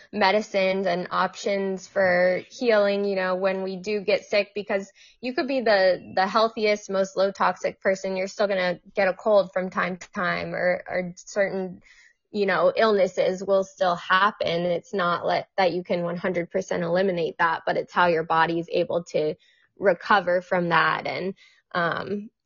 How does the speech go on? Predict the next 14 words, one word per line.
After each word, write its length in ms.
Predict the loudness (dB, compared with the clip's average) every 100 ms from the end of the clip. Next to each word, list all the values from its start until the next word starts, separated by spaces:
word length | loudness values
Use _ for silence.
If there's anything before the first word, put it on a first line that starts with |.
| 0
it, 220 | 2 2 2
it's 400 | 0 -2 -10 -12
true 320 | 0 2 4
that 400 | 6 4 4 0 -12 _ -2
in 160 | 0
our 160 | 2 0
society 580 | -2 -6 0 2 0 -2
today, 460 | -2 2 4 4
we 180 | 2 -2
have 220 | -2 0
a 20 |
lot 180 | 2 2
of 160 | 0 -4
Band-Aids, 960 | -2 -2 2 2 4 2 -2 -6 _